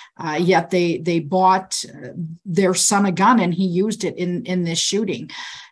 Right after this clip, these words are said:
And so, uh, while, yes, this hasn't been done before, uh, she has acknowledged she's, uh, testing some, uh, uncharted waters here, but, um, an unusual, uh, and troubling set of facts in this case that she felt, uh,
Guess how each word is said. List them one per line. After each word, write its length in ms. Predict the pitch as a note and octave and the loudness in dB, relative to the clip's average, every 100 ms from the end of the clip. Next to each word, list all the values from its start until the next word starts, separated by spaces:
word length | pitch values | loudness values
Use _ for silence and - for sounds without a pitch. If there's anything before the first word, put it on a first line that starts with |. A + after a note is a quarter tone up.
| - | -6
And 240 | F3 F3 | -2 0
so, 560 | E3+ - F#3 F#3 F3+ - | 0 0 2 2 0 -4
uh, 260 | - C#3+ - | -8 -8 -2
while, 300 | G3 F3+ F#3 | 2 4 4
yes, 360 | F#3 G3+ G3+ | 4 4 2
this 160 | G3 F#3+ | -2 0
hasn't 340 | G3+ F#3+ F#3+ | 0 0 -2
been 220 | F3+ F#3 E3+ | -2 0 0
done 240 | F3+ F#3+ | 0 0
before, 680 | F#3+ G3 F#3 F#3+ G#3 A#3+ - | 0 -4 -4 -4 -4 -6 -6
uh, 300 | E3 E3 - | -6 -6 -6
she 380 | - G3 F#3+ F3+ | -6 -4 -2 -2
has 160 | E3+ | -2
acknowledged 480 | E3 F#3+ F3+ G#3+ F#3+ | -2 2 2 2 -2
she's, 280 | F3+ D#3+ C#3 | -4 -4 -4
uh, 200 | D#3 D#3+ | -8 -8
testing 480 | - G3 F#3 F#3 F3 | -2 -2 0 -2 -2
some, 280 | F3+ E3+ | -2 0
uh, 140 | E3 D#3 | 0 0
uncharted 440 | F3+ F3+ F#3+ F3+ D#3+ | 0 -2 -2 -2 -2
waters 460 | D#3 F3+ F#3+ G3 | 0 0 0 -4
here, 160 | G#3+ G#3 | -4 -4
but, 380 | G3+ E3+ E3+ E3+ | -4 -4 -4 -2
um, 280 | E3 E3 D#3 - - - - _ _ - | -2 -2 -8 -18 -20 -20 -20 _ _ -14
an 300 | C3+ G3 F#3 | -4 0 2
unusual, 920 | F#3+ A3 A#3 A3 G#3 G3+ G#3 G#3 - | 4 4 4 2 2 4 2 -4 -10
uh, 40 | E3 | -10
and 280 | D#3 F#3 F3 | -6 -4 -2
troubling 400 | G#3+ G#3 G3+ F#3 | 0 2 2 -2
set 240 | - E3 | -2 -4
of 80 | D#3+ | -2
facts 320 | E3+ B3+ - | -2 -2 -2
in 120 | C3+ | -4
this 180 | C#3 C3+ | -4 -6
case 420 | - D3+ D#3+ - - - - - | -6 -6 -4 -6 -8 -18 -18 -4
that 180 | E3 - | -4 -2
she 180 | - F#3+ | 0 -2
felt, 520 | F#3+ F3 E3+ E3+ - | 0 0 0 -2 -4
uh, 380 | E3 D#3+ D#3 | -4 -4 -4